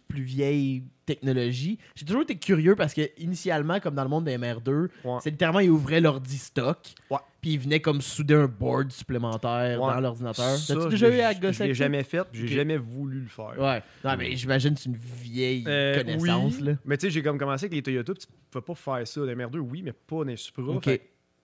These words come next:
Speaker 2: j'ai comme jamais starté avec ça. J'ai comme tout le temps dit, « Garde, on change l'ordi, on met un standalone. » Là, j'avais
Speaker 1: That's it.
Speaker 2: commencé avec A M. Après ça, on t-, je suis tombé dans la Mega Squirt,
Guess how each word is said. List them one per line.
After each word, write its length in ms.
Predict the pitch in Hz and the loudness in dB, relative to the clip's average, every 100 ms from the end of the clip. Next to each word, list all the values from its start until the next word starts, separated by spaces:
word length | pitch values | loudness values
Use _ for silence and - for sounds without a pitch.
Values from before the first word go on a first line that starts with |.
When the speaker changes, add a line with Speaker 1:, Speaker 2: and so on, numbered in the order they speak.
| _ _ _ - | _ _ _ -20
Speaker 2:
j'ai 80 | |
comme 140 | - 120 | -12 -8
jamais 160 | 117 | -8
starté 260 | 170 135 123 | -8 -8 -8
avec 120 | 117 | -12
ça. 140 | - 143 165 160 104 | -10 -10 -8 -10 -12
J'ai 80 | |
comme 200 | 101 120 | -12 -12
tout 100 | 113 | -12
le 40 | 110 | -8
temps 180 | 151 147 | -4 -4
dit, « 180 | 131 | -6
Garde, 260 | 117 113 113 | -8 -8 -8
on 80 | 98 | -10
change 240 | - 143 | -8 -8
l'ordi, 320 | 131 113 104 | -8 -12 -12
on 80 | 135 | -10
met 80 | 117 | -8
un 40 | |
standalone. » 520 | 107 110 110 98 117 135 | -10 -12 -12 -12 -12 -10
Là, 60 | |
j'avais 160 | 117 104 | -6 -6
Speaker 1:
That's 80 | 117 | -6
it. 40 | |
Speaker 2:
commencé 200 | 120 117 143 | -8 -8 -6
avec 20 | |
A 300 | 123 104 98 | -6 -6 -10
M. 120 | 120 | -10
Après 180 | 123 101 | -12 -14
ça, 100 | 101 | -10
on 100 | 135 | -10
t-, 120 | 113 | -10
je 40 | 104 | -14
suis 40 | - | -14
tombé 200 | 107 131 | -12 -8
dans 100 | 127 | -8
la 60 | |
Mega 200 | 110 104 | -10 -12
Squirt, 280 | 98 - 98 | -14 -16 -18